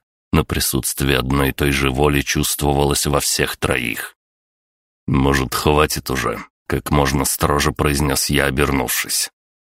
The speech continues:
Арсений криво усмехнулся, поднял взгляд и вытащил из ушей капельки.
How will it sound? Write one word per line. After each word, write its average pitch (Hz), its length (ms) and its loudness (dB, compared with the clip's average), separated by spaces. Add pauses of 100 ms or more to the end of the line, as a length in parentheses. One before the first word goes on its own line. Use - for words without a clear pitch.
(200)
Арсений 71 480 0
криво 67 300 -2
усмехнулся, 71 880 -2 (100)
поднял 73 460 2
взгляд 69 540 -2
и - 20 0
вытащил 76 500 2
из 78 100 2
ушей 76 280 2
капельки. - 720 -4